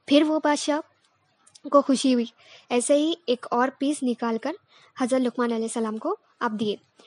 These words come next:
ऐसे ही पूरे सत्रह pieces हो गए।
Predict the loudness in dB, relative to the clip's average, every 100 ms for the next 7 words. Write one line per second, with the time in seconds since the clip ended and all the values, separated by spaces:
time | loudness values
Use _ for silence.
0 | -20 -20 _ _ _ -6 -4 0 0 0
1 | -2 0 0 -2 -6 -4 -4 -2 -2 0
2 | -2 -4 -4 -4 -4 -4 -4 -4